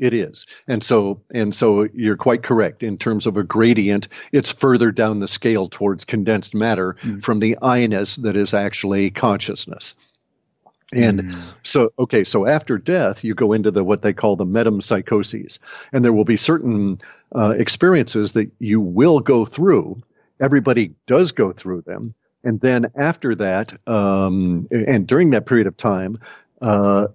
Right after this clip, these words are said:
Speaker 1: time as we understand it here does not exist. So when you're in that state of, um, rarefied existence, okay,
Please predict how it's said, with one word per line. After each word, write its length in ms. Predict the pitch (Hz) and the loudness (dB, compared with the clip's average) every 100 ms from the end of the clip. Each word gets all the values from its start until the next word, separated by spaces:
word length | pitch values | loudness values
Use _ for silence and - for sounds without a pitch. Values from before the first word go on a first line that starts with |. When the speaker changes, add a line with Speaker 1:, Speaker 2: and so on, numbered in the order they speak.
| _ | _
Speaker 1:
time 540 | - 143 151 143 135 117 - - | -4 0 2 2 0 -4 -12 -6
as 160 | 117 104 | -4 0
we 180 | 123 131 | 2 2
understand 480 | 110 - 127 110 | 0 0 0 2
it 100 | 107 | 0
here 220 | - 113 98 | 2 0 0
does 300 | 107 110 92 | 2 0 2
not 180 | 104 92 | 0 0
exist. 580 | 85 - 190 110 - - - - | -2 2 4 2 -4 -10 -16 -6
So 260 | - 120 107 | 0 2 2
when 300 | 98 143 123 | 2 0 2
you're 260 | 113 110 - | 2 0 0
in 240 | 175 160 | 2 4
that 220 | 127 120 | 2 0
state 400 | - - 123 117 - | -4 0 2 0 -4
of, 380 | 117 101 95 85 - - _ _ - | -2 0 0 -4 -12 -20 _ _ -4
um, 920 | 101 92 90 90 90 85 85 82 82 - - - - - - _ _ _ _ _ _ - | -2 0 0 0 0 0 0 -2 -6 -14 -20 -20 -20 -20 -20 _ _ _ _ _ _ -4
rarefied 920 | 110 143 156 131 - 117 107 104 101 101 - 135 | 2 4 4 2 2 2 4 2 -2 -6 -6 -4
existence, 880 | 107 87 117 107 - - - - - _ _ _ | -2 0 0 0 -8 -12 -6 -6 -8 _ _ _
okay, 600 | 113 95 - 92 95 104 | -6 -4 -2 0 0 -2